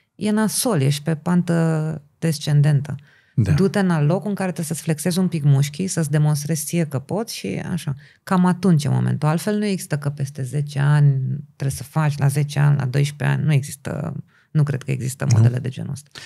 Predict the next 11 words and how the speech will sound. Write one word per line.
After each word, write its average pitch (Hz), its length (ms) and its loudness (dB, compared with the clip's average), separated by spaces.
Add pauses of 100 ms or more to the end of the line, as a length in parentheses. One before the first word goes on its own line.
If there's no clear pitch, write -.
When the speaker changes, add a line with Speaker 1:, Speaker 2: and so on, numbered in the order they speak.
(100)
Speaker 2:
Cât - 100 -18
te 113 80 2
ascultam, 123 480 4
eu 120 120 6
am 110 60 4
plecat 113 280 -2
la 113 240 0 (300)
cincisprezece. - 920 -8 (260)
Speaker 1:
Na. 190 320 -2 (880)
Păi 330 100 -10
și, 233 220 -6